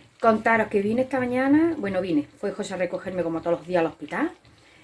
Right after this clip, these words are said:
Hemos desayunado nuestro cafelillo, nos hemos venido para la casa y bueno, tengo cosas que contaros. Ahora mismo estoy liada en la cocina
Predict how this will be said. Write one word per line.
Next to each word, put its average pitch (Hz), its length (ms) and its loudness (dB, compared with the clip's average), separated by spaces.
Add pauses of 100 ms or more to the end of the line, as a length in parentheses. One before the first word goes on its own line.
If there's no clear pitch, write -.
Hemos 185 200 -2
desayunado 175 440 2
nuestro 170 220 0
cafelillo, 208 440 -2
nos 226 100 0
hemos 175 120 2
venido 175 180 2
para 170 140 0
la - 40 -6
casa 254 460 -2
y 220 120 -8
bueno, 180 200 -4
tengo 226 280 -4
cosas 226 260 -4
que 254 100 0
contaros. 170 360 0
Ahora 233 140 4
mismo 277 160 8
estoy 262 160 -2
liada 226 120 0
en 226 60 -2
la 214 80 -2
cocina 247 440 -4